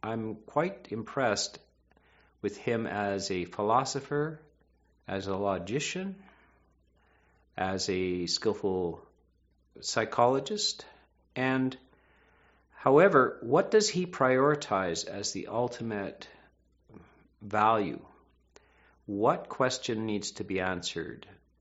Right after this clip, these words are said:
above all others? And he says, suffering and its causes. So his search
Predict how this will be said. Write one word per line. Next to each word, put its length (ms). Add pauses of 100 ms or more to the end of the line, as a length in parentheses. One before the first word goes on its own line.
(140)
above 340
all 320
others? 540 (920)
And 140
he 140
says, 580 (1120)
suffering 580 (1600)
and 180
its 160
causes. 920 (1080)
So 380
his 680
search 640